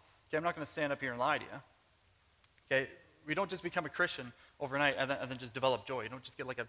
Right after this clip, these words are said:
smile tattooed on your face the second that you become a Christian. Okay, it's, it's not easy to rejoice when you're going through, through problems. It takes faith. It takes faith to have joy.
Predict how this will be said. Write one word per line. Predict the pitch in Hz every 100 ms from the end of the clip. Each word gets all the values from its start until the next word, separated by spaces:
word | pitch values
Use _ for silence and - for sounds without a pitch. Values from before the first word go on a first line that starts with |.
| -
smile | - 139 139 113
tattooed | - 139 127 135
on | 123
your | 113
face | - 127 117 - - -
the |
second | - 147 135
that | 120
you | 131
become | 117 110
a | -
Christian. | 147 - - 120 _ - - - -
Okay, | - 170
it's, | 160 156 - - 117 -
it's | 156
not | 196 196
easy | 196 185
to | 165
rejoice | 151 123 170 170 -
when | 131
you're | 120
going | 131 127
through, | - 123 110 - - _
through | 143
problems. | 123 147 175 - - - - - _ _ - - _
It | 190
takes | -
faith. | - 156 175 - - - _ _ _ _ _ _ _ _ _ _ _ _
It | -
takes | -
faith | - 143 190 -
to | 123
have | 123 110
joy. | - 107